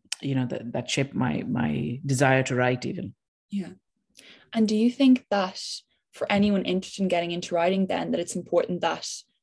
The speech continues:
Speaker 2: you know, not only they read, as you said, but that they, I suppose, travel? Because I suppose moving from India to Ireland shaped the way you write. So would you say that
Speaker 1: Mm.
Speaker 2: travel and experiencing the world is important for anyone interested?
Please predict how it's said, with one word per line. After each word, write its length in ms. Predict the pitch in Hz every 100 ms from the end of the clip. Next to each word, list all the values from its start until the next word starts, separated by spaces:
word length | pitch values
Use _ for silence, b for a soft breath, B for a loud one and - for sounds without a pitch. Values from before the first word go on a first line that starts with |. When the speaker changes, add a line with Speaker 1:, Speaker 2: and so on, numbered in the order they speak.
| _ _
Speaker 2:
you 80 | 202
know, 80 | 190
not 200 | 185 180
only 200 | 190 202
they 180 | 190 180
read, 340 | 170 170 175
as 120 | 175
you 60 | 180
said, 320 | - 165 165
but 100 | 165
that 140 | 170 -
they, 300 | 170 160 - - _ _
I 60 | 190
suppose, 380 | - 185 170 -
travel? 480 | - 170 180 240
Because 320 | 262 214 - 196
I 80 |
suppose 320 | 185 - 180 180
moving 420 | 170 180 185 180
from 220 | 180 170
India 300 | 175 165 160
to 140 | - 170
Ireland 440 | 160 160 160 - B B B _ _ -
shaped 300 | - 180 180
the 40 | 175
way 120 | 170
you 240 | 165 180
write. 320 | 175 151 -
So 160 | - 175
would 160 | 170 -
you 60 |
say 260 | - 175 165
that 120 | 160
Speaker 1:
Mm. 160 | 139 143 _
Speaker 2:
travel 420 | - 180 175 170
and 120 | 165 170
experiencing 560 | 170 - 170 170 170
the 80 | 165
world 260 | 160 165 175
is 100 | 180
important 480 | 170 - 165 - -
for 100 | 160
anyone 300 | 165 160 160
interested? 600 | 160 - - 160 160